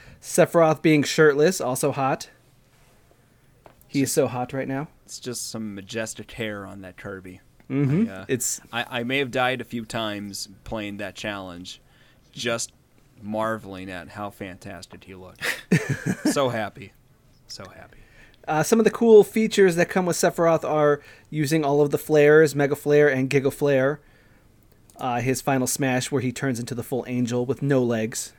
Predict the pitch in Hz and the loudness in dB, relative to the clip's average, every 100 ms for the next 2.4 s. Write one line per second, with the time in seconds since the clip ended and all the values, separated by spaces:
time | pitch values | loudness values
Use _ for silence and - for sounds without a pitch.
0 | _ _ _ _ _ - - - 113 104 | _ _ _ _ _ -20 -20 -14 -12 -12
1 | 95 101 _ _ _ - 107 104 104 - | -14 -18 _ _ _ -10 -8 -6 -8 -10
2 | 110 127 117 131 | -6 -4 0 -2